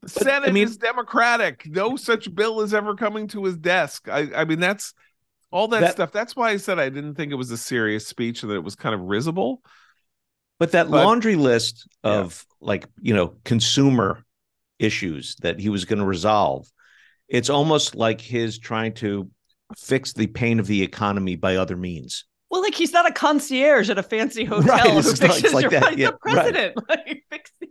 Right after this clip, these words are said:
Speaker 3: economy. Yes, exactly. <laughs>
Speaker 1: I mean, my favorite thing is that I, when people ask me, "What word describes America?" I say one thing: possibilities. Really?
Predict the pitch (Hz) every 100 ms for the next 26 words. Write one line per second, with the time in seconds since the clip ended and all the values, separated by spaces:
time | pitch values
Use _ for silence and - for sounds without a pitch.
0 | - 269 - 196 185 139 - 175 _ -
1 | 180 175 170 175 131 - 359 311 - -
2 | 214 - 254 - _ - 147 156 151 143
3 | 151 190 208 190 170 170 117 117 123 127
4 | 143 110 104 _ 127 151 170 175 185 147
5 | 110 190 208 170 151 165 - 101 107 78
6 | 101 - _ _ _ _ _ _ _ _
7 | _ _ _ - 120 147 143 _ 117 123
8 | 139 139 131 98 - 131 107 107 104 101
9 | 90 87 90 - 104 98 107 92 92 92
10 | 85 92 78 - _ _ _ _ _ _
11 | - 135 127 - 101 92 82 62 - -
12 | - _ _ _ _ _ _ _ _ _
13 | _ _ _ _ _ _ - 135 202 320
14 | 339 262